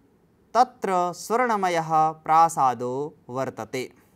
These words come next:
वह सूर्योदय से पहले ही वहाँ पहुँच जाती है। सूर्योदयात प्रागेव तत्र सा उपस्थिता, वह वहाँ पहुँच जाती है। पुनः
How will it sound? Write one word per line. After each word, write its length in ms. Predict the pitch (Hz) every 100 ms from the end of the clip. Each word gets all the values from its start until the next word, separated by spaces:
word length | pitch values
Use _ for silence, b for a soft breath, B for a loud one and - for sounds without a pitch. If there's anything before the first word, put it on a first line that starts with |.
| _ _ _ _ -
वह 320 | 160 202 233
सूर्योदय 680 | 226 - 170 185 214 214 233
से 200 | 233 254
पहले 400 | 247 151 180 220
ही 300 | 196 156 123 - _ -
वहाँ 260 | 131 139 151
पहुँच 360 | 123 117 120
जाती 340 | 117 107 110 107
है। 60 |
सूर्योदयात 1160 | 104 147 151 175 202 196 151 139 143 160 180 _ -
प्रागेव 840 | 131 170 214 214 190 143 139 139 b b _ -
तत्र 340 | 185 - 135
सा 340 | - 113 117
उपस्थिता, 760 | - - 120 117 - 117 104 110
वह 200 | 110 113
वहाँ 440 | 107 104 113 127 b b -
पहुँच 320 | 117 143 160
जाती 560 | 143 104 98 - 117 107
है। 300 | 98 123 98 _ _ _ _ -
पुनः 500 | 151 160 202 247